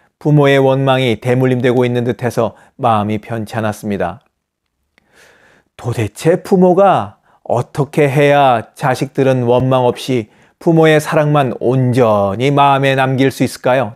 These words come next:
저도 자식 키우는 사람으로서 자식들이 사랑 많이 받고 자랐구나, 좋은 부모를 만났구나 이런 생각만으로 가득했으면 좋겠다는 바람으로 나름 노력하고 있는데 자식들은 어떤 마음을 갖고 있는지는 모르겠습니다.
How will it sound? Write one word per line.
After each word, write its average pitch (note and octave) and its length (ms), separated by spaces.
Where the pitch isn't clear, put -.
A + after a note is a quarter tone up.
저도 E3 320
자식 D#3+ 320
키우는 E3 260
사람으로서 D3+ 800
자식들이 C#3 760
사랑 F3 440
많이 C#3 580
받고 D3+ 280
자랐구나, C#3 800
좋은 D3 400
부모를 C#3 360
만났구나 C3 760
이런 D#3+ 280
생각만으로 D3+ 680
가득했으면 C#3+ 680
좋겠다는 C3 560
바람으로 B2 640
나름 B2 360
노력하고 B2 440
있는데 A#2 460
자식들은 D#3 520
어떤 C#3+ 340
마음을 C3 260
갖고 A#2+ 240
있는지는 A#2+ 300
모르겠습니다. G#2+ 760